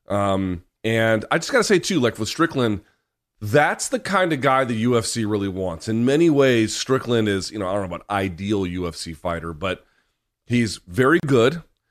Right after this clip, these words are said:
Now, he's not the most exciting. I think that's also fair to say, but he's very talented. He's highly ranked,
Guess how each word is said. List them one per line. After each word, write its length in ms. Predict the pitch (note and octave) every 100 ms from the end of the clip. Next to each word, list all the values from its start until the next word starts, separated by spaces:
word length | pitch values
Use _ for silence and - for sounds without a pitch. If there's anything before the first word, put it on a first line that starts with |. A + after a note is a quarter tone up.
| _ -
Now, 120 | A#2+
he's 120 | A#2+
not 140 | D#3+ F3
the 60 |
most 200 | E3+ D#3+
exciting. 640 | D3 - E3 D3+ C3+ E3 E3+
I 60 | G#2+
think 120 | A#2+
that's 160 | B2 B2
also 260 | A#2+ A#2+
fair 140 | G#2 G#2
to 80 |
say, 160 | G2 G#2
but 140 | G2+
he's 100 | G2+
very 220 | F2+ A#2+ C3+
talented. 360 | B2+ A2+ A#2
He's 120 | G2+
highly 300 | F2+ G#2+ B2+
ranked, 420 | A2 F#2+ G2 -